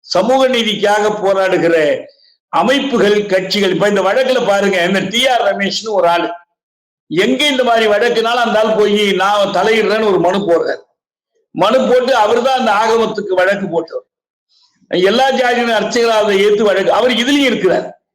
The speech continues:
இந்த பழனி கோயில் வழக்கிலையும் இருக்கிறார். அப்படியே உயர் நீதிமன்றம் அவரை ஆற தழுவி வரவேற்று, "ஆஹா, நீங்கள் அல்லவா உன்னதமான நீதிமான்னு." ஏன் சமூக நீதிக்காக போராடுறவங்க நம்மெல்லாம் அதுல போய் தலையிடல? நம்ம ஒரு வழக்கு,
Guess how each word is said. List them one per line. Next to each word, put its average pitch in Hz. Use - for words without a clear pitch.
இந்த 170
பழனி 247
கோயில் 220
வழக்கிலையும் 208
இருக்கிறார். -
அப்படியே 302
உயர் 220
நீதிமன்றம் 220
அவரை 180
ஆற 226
தழுவி 196
வரவேற்று, 180
"ஆஹா, 175
நீங்கள் 202
அல்லவா 220
உன்னதமான 190
நீதிமான்னு." 170
ஏன் 254
சமூக 247
நீதிக்காக 220
போராடுறவங்க 196
நம்மெல்லாம் 190
அதுல 190
போய் 196
தலையிடல? 180
நம்ம 165
ஒரு 185
வழக்கு, 180